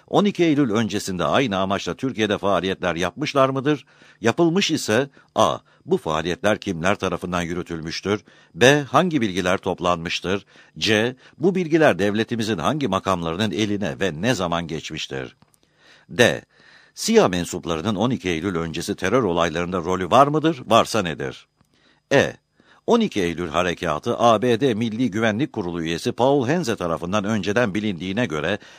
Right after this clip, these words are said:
bu bilgi on iki Eylül öncesi Türkiye'de görev yapan siyah ajanlarınca mı sağlanmıştır? Soru altı. Bu ajanların ülkemizde neler yaptığını ve kimlerle işbirliği yaparak hangi eylemleri gerçekleştirdiğini,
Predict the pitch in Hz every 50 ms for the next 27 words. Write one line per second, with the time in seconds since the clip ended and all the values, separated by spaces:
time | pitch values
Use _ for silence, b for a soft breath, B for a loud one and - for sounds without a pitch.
0 | B - - 190 196 196 190 175 160 175 160 131 165 202 190 - - 101 90 87
1 | 90 104 92 90 90 85 80 90 - 120 120 - 170 170 - 156 151 143 120 90
2 | 107 113 131 139 117 90 82 - 110 113 107 - - 185 190 170 147 135 127 107
3 | 139 135 127 123 127 135 170 180 131 110 110 92 95 90 - 92 87 85 80 78
4 | 78 80 82 80 - - 73 71 67 64 - _ _ _ _ _ _ _ _ _
5 | _ _ _ _ _ _ _ _ _ _ B B B B B B B B B B
6 | B - - - 156 170 208 - - 120 110 101 - - 76 71 65 - b b
7 | b b b b - 143 226 220 165 113 90 95 87 82 82 82 87 110 117 110
8 | 123 113 - 131 131 131 117 113 131 110 90 90 90 107 120 120 95 87 87 85
9 | - - 82 87 104 92 85 82 - - 117 95 87 92 104 113 104 95 110 120
10 | - - 92 87 80 80 85 85 80 76 92 92 95 92 - 123 151 151 139 131
11 | 110 107 101 90 92 95 87 80 87 98 107 87 92 90 85 - 101 90 - 85
12 | 90 80 - - 85 80 73 71 78 78 73 76 87 92